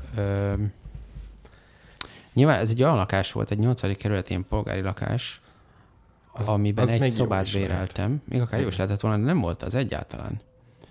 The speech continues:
Speaker 1: És... ö, nem is tudom, hogy pontosan milyen funkciója lehetett eredetileg annak a szobának, de az
Speaker 2: Ú,
Speaker 1: a
Speaker 2: de én ott voltam. Az valami iszonyú nyomasztó volt.
Speaker 1: Nem volt olyan jó hely, igen.
Speaker 2: Mint, és de egy ilyen,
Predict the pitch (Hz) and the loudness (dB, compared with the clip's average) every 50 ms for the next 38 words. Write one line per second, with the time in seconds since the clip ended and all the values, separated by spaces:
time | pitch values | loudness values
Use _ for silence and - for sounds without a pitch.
0 | - - - _ _ _ _ - - - 104 98 98 101 98 - - - 104 101 | -20 -20 -20 _ _ _ _ -10 -4 -2 0 2 2 0 0 -2 -2 -2 0 0
1 | 101 104 107 107 107 104 104 - - - - _ _ _ _ _ - - _ _ | 0 2 2 0 0 0 -2 -6 -8 -16 -20 _ _ _ _ _ -20 -20 _ _
2 | - _ _ _ _ _ _ _ _ _ _ _ - 117 120 143 151 127 - - | -20 _ _ _ _ _ _ _ _ _ _ _ 2 4 6 6 6 6 4 2
3 | - 123 113 104 110 107 - - 117 117 - - - - 95 101 110 113 107 101 | -2 0 2 2 2 2 2 0 0 0 0 0 -2 0 0 0 0 0 0 0
4 | 98 87 - - - - 120 113 107 - - 95 92 98 101 104 98 - 92 - | -2 -4 -6 -8 -6 -4 -2 -2 -2 -4 -6 -6 -4 -4 -4 -4 -4 -6 -8 -10
5 | - 90 92 95 92 92 - - 98 92 92 - 95 90 87 87 - - - - | -10 -6 -6 -4 -4 -6 -6 -8 -8 -8 -6 -6 -6 -6 -6 -8 -8 -10 -10 -10
6 | 87 - - 98 107 120 131 120 117 - - 151 139 110 101 - 113 113 113 113 | -8 -6 -4 -4 -4 -4 -4 -4 -4 -4 -2 0 0 0 2 2 4 4 4 2
7 | 117 117 110 - - 87 78 - 90 - - 90 90 - 104 98 98 113 117 127 | 2 0 -4 -4 -4 -2 -2 -2 -2 -2 -2 -2 -2 0 -2 0 0 2 2 2
8 | 143 151 131 - - - - - 73 73 73 71 69 71 85 - - - - - | 2 0 0 -2 -4 -6 -4 -4 -4 -4 -4 -4 -6 -6 -6 -8 -8 -10 -8 -8
9 | 69 71 73 - 123 104 - 58 67 - 90 71 - 82 - - - 104 - - | -6 -4 -2 -2 -2 -2 -2 -6 -6 -6 -6 -6 -6 -6 -8 -8 -8 -6 -6 -6
10 | 69 57 - - 107 - _ - - 98 104 98 - - - - 98 87 - - | -8 -10 -12 -14 -16 -18 _ -4 0 0 0 0 0 -4 -4 -2 -2 -2 0 2
11 | 104 104 107 107 104 107 104 107 110 107 | 4 4 4 4 2 2 2 2 2 0